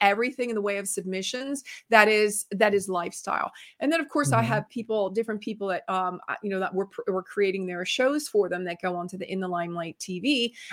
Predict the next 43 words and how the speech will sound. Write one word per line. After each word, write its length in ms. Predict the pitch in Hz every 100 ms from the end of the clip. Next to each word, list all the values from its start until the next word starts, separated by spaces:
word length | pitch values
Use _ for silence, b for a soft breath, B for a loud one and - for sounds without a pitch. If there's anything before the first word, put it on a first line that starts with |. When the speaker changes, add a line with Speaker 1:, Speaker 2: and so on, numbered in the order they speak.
| 190
Speaker 1:
And, 180 | 226 240
Speaker 2:
Ah. 40 | 175
Speaker 1:
and 100 | 233
if 80 | 240
it's 180 | 226 269
not 300 | 320 320 262
good 220 | 294 226
for 120 | 233
me, 220 | 233 415 554 _ _ _ -
it 140 | 208
might 220 | 196 196
be 80 | 240
good 200 | 202 196
for 120 | 202
one 160 | 240 247
of 80 | 262
their 160 | 330
shows. 420 | 311 - - 196 - b b
Yeah, 180 | 233 214
there's 200 | 233 233
a 40 |
gal 180 | 247 247
Speaker 2:
Mm-hmm. 80 | 247
Speaker 1:
that's 100 | 254
doing 280 | 254 254 254
children's 460 | - 381 294 196
book. 240 | - 151 -
There's 200 | 185 190
another 240 | 226 226
gal 260 | 226 233 226
that's 180 | 226 -
doing 320 | 247 240 226
business 380 | 285 302 247 202
marketing. 460 | 185 175 175 165
There's 180 | 175 190
another 240 | 220 233
gal 220 | 233 240 233
coming 280 | 233 226
up 140 | 233 233
that's 220 | 233 233
medical, 680 | 254 294 - 180 165 165 160
you 100 | 214
know, 220 | 190 160